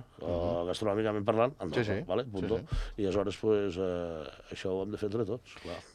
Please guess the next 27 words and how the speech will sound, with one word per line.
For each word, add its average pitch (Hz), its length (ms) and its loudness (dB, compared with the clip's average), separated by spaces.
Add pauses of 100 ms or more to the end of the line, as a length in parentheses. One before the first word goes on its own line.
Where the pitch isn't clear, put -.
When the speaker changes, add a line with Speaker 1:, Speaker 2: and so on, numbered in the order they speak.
(180)
Speaker 2:
Ens 110 140 2
queden 170 200 8
dos 151 120 6
minuts 120 320 8
i 117 80 6
no 131 80 8
vull 135 240 6
que 120 80 6
marxis 127 380 2
sense 117 260 2 (480)
que 101 80 0
la 98 80 4
gent 120 180 4
sàpiga 131 400 6
que, 127 140 6 (160)
eh, 95 540 2 (100)
sobre 95 240 -4
comanda, 113 380 4
evidentment, 107 500 6 (480)
podem 120 260 8
demanar 113 400 8
plats 131 340 8
especials 127 760 4 (480)
i 123 80 2
plats 104 260 2
per 208 80 8
emportar. 110 460 4